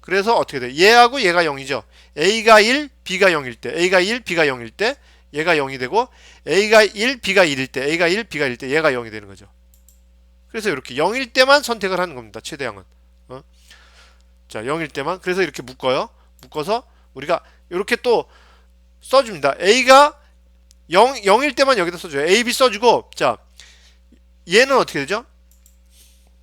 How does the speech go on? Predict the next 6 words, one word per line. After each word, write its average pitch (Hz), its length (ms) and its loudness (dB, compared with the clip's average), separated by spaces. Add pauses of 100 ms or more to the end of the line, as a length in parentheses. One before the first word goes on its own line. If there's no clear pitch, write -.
(1080)
얘는 147 180 -6
영일 147 220 -4
때. 110 200 -10 (220)
얘는, 220 340 -2 (2250)
자, 123 100 -18
얘는 175 340 -4